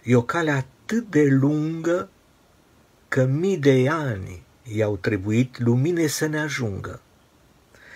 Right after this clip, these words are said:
Poate de mult s-a stins în drum în depărtări albastre, iar raza ei abia acum luci vederii noastre.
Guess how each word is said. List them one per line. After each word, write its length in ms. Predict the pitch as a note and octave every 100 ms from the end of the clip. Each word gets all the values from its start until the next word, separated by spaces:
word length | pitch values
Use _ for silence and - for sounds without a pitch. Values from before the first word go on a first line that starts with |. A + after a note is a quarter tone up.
| - - - -
Poate 260 | D#3+ E3+ F3
de 120 | E3
mult 240 | G#3 D4
s-a 200 | - G3+
stins 520 | D#3 - A#3+ A#3+ -
în 280 | F3 D#3 C#3
drum 280 | C3+ F3 E3
în 140 | D3+
depărtări 500 | C3+ B2+ C3+ B2+ C#3
albastre, 600 | B2+ A#2+ B2 A#2 - B2 - -
iar 220 | - C#3 E3+
raza 300 | B3 A3 F3+
ei 240 | D#3 A#3
abia 260 | G3 F#3+ A3
acum 500 | - - G3+ A#3+ - -
luci 560 | E3+ D3+ - E3 A#3+ _ _ _ _ _
vederii 380 | C3+ D#3 D#3+ G3+
noastre. 520 | E3+ A#2+ - - A2+